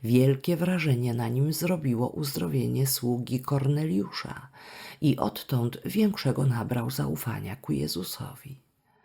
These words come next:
Zmarła córeczka wyniszczona była bardzo przez chorobę. Malutka wzrostem, mogła liczyć najwyżej jedenaście lat, ale wcale jak na swój wiek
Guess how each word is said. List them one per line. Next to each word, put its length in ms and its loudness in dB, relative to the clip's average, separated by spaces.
Zmarła 540 0
córeczka 840 -4
wyniszczona 800 4
była 260 2
bardzo 460 0
przez 280 -6
chorobę. 540 -4
Malutka 540 2
wzrostem, 800 -2
mogła 340 4
liczyć 440 2
najwyżej 720 0
jedenaście 920 -2
lat, 400 -14
ale 180 4
wcale 440 4
jak 220 4
na 140 6
swój 300 0
wiek 480 -4